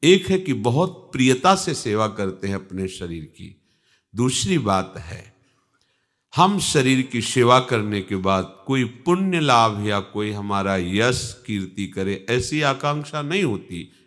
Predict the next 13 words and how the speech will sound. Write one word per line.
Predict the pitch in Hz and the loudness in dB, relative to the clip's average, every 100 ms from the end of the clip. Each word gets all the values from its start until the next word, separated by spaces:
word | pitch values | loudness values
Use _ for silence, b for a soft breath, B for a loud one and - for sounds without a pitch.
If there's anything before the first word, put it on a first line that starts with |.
| - | -4
क्योंकि | 147 143 | -4 -2
मेरा | 110 104 123 165 180 | -2 2 4 4 2
शरीर | - 101 90 87 | -4 -8 -8 -12
है। | 95 80 - _ _ _ _ _ - | -14 -18 -20 _ _ _ _ _ 0
ऐसे | 135 151 - 113 | 4 4 2 -2
ही | 92 87 82 78 _ _ _ _ | -2 -6 -10 -12 _ _ _ _
संपूर्ण | - 135 135 139 147 180 180 170 | -6 -2 -2 -2 2 2 2 0
चराचर | 139 135 120 117 107 117 101 | 0 2 6 6 4 0 -2
को | 92 120 104 76 - - _ - | -2 0 0 -2 -12 -20 _ -14
श्री | - 135 | -2 2
भगवान | 123 113 98 98 92 | 4 4 2 0 -2
कहते | 92 - 87 - 87 | -6 -8 -10 -8 -10
हैं, | 90 117 185 | -4 -2 -4